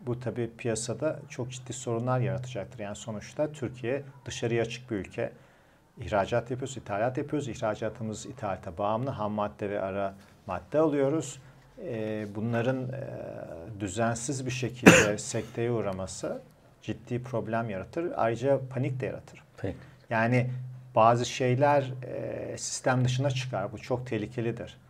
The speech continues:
Speaker 1: E, şimdi onların tabii detayına çok girmek istemiyorum aynı nedenlerden ötürü. Ee, o tehlike hızla büyüyor. Ee, ama burada herkese görebildiği açık bilgiler var. Onları söylemekte bir mahsur görmüyorum.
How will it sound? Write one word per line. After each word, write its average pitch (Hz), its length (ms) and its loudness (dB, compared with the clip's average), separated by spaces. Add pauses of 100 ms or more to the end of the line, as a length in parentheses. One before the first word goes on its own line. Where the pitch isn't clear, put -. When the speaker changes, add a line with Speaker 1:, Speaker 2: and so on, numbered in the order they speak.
(420)
Speaker 1:
E, 107 180 -6
şimdi 131 220 -4
onların 131 260 2
tabii 127 140 2
detayına 131 360 2
çok 127 280 -4
girmek 127 240 0
istemiyorum 120 400 0
aynı 101 180 -2
nedenlerden 107 540 -2
ötürü. 160 320 -2 (380)
Ee, 113 360 -2 (100)
o 139 180 2
tehlike 135 380 0
hızla 123 440 0
büyüyor. 117 380 0 (680)
Ee, 110 680 -6
ama 123 280 2
burada 143 380 6
herkese 120 800 0 (160)
görebildiği 110 760 0 (500)
açık 127 380 -2
bilgiler 127 400 6
var. - 100 0
Onları 139 540 2 (400)
söylemekte 117 680 -2
bir 113 40 2
mahsur 110 360 0
görmüyorum. 113 680 2